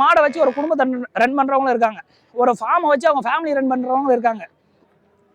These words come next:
இதே மாடை வந்து பை ப்ராடக்ட்ஸா பா-, பால் இது பண்ணி பிசினஸ் மேன்ஸும் இருக்காங்க. So இப்ப வந்து ஒண்ணுமே இல்ல, இப்ப வந்து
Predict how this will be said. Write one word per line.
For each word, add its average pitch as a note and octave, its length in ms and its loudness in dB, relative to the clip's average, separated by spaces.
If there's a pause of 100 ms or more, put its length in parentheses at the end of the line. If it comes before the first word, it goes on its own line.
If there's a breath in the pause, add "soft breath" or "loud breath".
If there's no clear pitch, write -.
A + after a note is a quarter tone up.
(120)
இதே F3+ 280 0 (120)
மாடை C#4+ 260 2
வந்து B3+ 160 -4 (100)
பை B3 80 4 (120)
ப்ராடக்ட்ஸா D#4 380 2 (140)
பா-, A#3 240 4
பால் C4+ 180 2
இது A#3+ 160 -8
பண்ணி A3+ 160 -8 (520)
பிசினஸ் D#4 340 2
மேன்ஸும் C4+ 300 2
இருக்காங்க. G#3 300 0 (680 soft breath)
So E4 100 4 (160)
இப்ப B3 120 -4 (100)
வந்து F4+ 180 -6 (400)
ஒண்ணுமே G4+ 360 0
இல்ல, D4 100 -4 (120)
இப்ப B3 140 0 (100)
வந்து E4 160 0